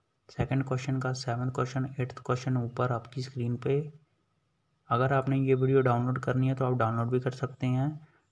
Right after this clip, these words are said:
नहीं तो आप save करके भी रख सकते हैं। और ये third question start आपकी screen पे, Third का ए क्वेश्चन, उसके बाद थर्ड का बी question, उसके बाद फोर्थ क्वेश्चन आपकी स्क्रीन पे। और ये फिफ्थ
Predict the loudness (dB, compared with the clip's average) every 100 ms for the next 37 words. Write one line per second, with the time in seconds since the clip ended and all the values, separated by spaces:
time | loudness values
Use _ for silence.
0 | -4 -2 0 -2 0 0 0 0 -2 0
1 | 0 2 0 -2 -8 -6 -4 -2 -2 -4
2 | -10 -20 -20 -20 _ _ _ _ -20 _
3 | _ _ -20 _ -20 -12 -2 0 2 0
4 | 0 -2 -2 0 -2 0 -4 -4 -4 0
5 | -2 -2 -4 -6 -4 -2 0 0 0 2
6 | 0 2 0 0 0 0 0 0 -2 -6
7 | -6 -2 -2 -2 -4 -2 0 0 0 0
8 | 0 -2 -4 -10 -20 -20 _ _ -8 -2
9 | 0 0 2 0 0 -2 -2 0 0 0
10 | -4 -6 -2 0 0 0 -2 -4 -10 _
11 | _ _ _ _ -20 -20 -20 -20 -20 -20
12 | _ _ _ _ _ _ _ _ _ _
13 | _ _ _ _ _ _ _ 0 2 0
14 | 2 0 0